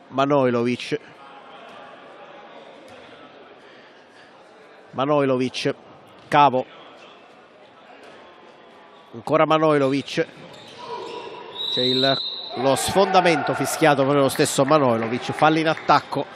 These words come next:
e quindi ripresa del gioco in favore di Cingoli con Guerrero, sempre tre gol di vantaggio per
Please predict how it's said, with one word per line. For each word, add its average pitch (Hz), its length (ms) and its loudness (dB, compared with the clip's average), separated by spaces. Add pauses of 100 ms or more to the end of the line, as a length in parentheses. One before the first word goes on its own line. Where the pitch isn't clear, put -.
(340)
e 131 120 0
quindi 139 380 0
ripresa 147 460 0
del 156 260 4
gioco 170 320 4
in 156 160 2
favore 165 260 4
di 156 120 0
Cingoli 127 480 -2
con 135 180 -4 (180)
Guerrero, 160 440 2
sempre 202 300 -4
tre 156 220 4
gol 139 240 4
di 131 120 0
vantaggio 135 600 2 (920)
per 123 360 -2